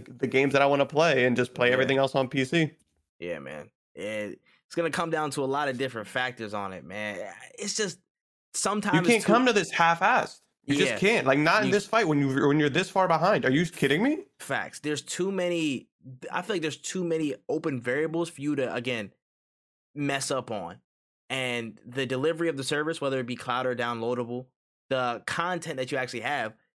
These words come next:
Speaker 2: you know, again, they said that they're gonna drop with, you know, they have God of War, they have Death Stranding, they have Pl-, Spider-Man P S four, Mortal Kombat eleven, Returnal that's gonna drop at first. But then, th-, what are the other things that you're gonna actively curate to come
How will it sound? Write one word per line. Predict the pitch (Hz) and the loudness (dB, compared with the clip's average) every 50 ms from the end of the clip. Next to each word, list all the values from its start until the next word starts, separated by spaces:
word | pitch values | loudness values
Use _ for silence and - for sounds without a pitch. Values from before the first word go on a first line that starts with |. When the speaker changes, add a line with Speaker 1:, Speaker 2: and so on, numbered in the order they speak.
| _ | _
Speaker 2:
you | 127 139 | -4 -2
know, | 139 | -2
again, | 135 131 160 151 131 | -2 -2 -2 -4 -2
they | 127 131 127 | -2 -4 -2
said | - - 151 165 139 | -2 -2 -2 -2 -2
that | 147 139 120 | -4 -2 -2
they're | 131 123 | -4 -4
gonna | 110 131 127 | -4 -6 -6
drop | 117 123 131 120 117 110 - | -4 -4 -4 -4 -4 -4 -4
with, | 131 123 117 127 | -6 -6 -4 -4
you | 123 | -4
know, | 123 117 113 | -4 -4 -2
they | 110 120 | -2 -4
have | 120 113 | -4 -2
God | 107 120 113 117 113 | -4 -4 -4 -4 -4
of | 113 | -6
War, | 113 120 120 120 120 | -6 -4 -4 -4 -4
they | 123 123 | -4 -6
have | 117 107 | -6 -6
Death | 120 147 - | -6 -6 -6
Stranding, | - - 127 120 123 123 123 123 | -6 -6 -4 -4 -4 -4 -4 -4
they | 123 | -4
have | 120 113 107 - - | -4 -4 -6 -8 -8
Pl-, | - - 110 | -8 -8 -8
Spider-Man | - - 127 131 127 120 110 113 - | -6 -4 -4 -4 -4 -4 -6 -8 -6
P | - 127 | -6 -6
S | 117 113 | -6 -6
four, | - - 127 123 127 123 | -6 -6 -4 -4 -4 -2
Mortal | 120 123 127 123 | -2 -4 -4 -6
Kombat | 120 123 117 117 117 113 | -6 -6 -6 -6 -6 -6
eleven, | 107 117 120 120 113 113 | -6 -6 -6 -6 -6 -6
Returnal | 107 110 - - 135 127 123 | -8 -8 -6 -6 -4 -4 -4
that's | 120 117 | -4 -6
gonna | - 127 120 | -6 -6 -6
drop | 107 - 120 113 - | -4 -4 -6 -4 -6
at | 101 87 - | -8 -10 -8
first. | - 147 156 135 113 104 - - _ _ _ _ _ _ _ _ _ - | -6 -4 -4 -4 -4 -8 -12 -18 _ _ _ _ _ _ _ _ _ -8
But | 131 127 | -4 -4
then, | 131 131 123 117 113 | -2 -4 -4 -6 -10
th-, | - - 113 117 113 | -12 -12 -12 -10 -6
what | 131 151 156 160 | -4 -4 -4 -2
are | |
the | 151 143 139 | -4 -4 -2
other | 131 170 180 | -2 -2 -2
things | 165 170 160 143 | 0 -2 -4 -4
that | 131 131 | -6 -6
you're | 127 | -4
gonna | 135 139 135 | -4 -4 -4
actively | - 113 131 139 135 139 131 139 127 | -6 -6 -6 -6 -6 -6 -6 -6 -6
curate | 127 - - - 160 147 139 131 127 120 | -6 -6 -4 -2 -2 0 -2 -2 -4 -6
to | 131 | -10
come | - 135 127 127 | -8 -8 -8 -8